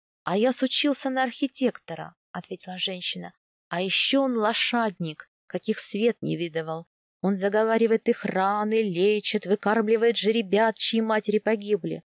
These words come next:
А раны и переломы он и у людей уже начал лечить. Говорит, разницы почти нет.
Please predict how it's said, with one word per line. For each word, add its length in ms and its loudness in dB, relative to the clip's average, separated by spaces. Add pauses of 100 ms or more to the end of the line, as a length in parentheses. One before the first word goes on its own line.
(220)
А 140 2
раны 340 2
и 40 -6
переломы 640 0 (380)
он 220 4
и 180 0
у 100 0
людей 440 2
уже 180 0
начал 360 -2
лечить. 440 -6 (240)
Говорит, 580 2
разницы 640 0
почти 420 -2
нет. 280 -6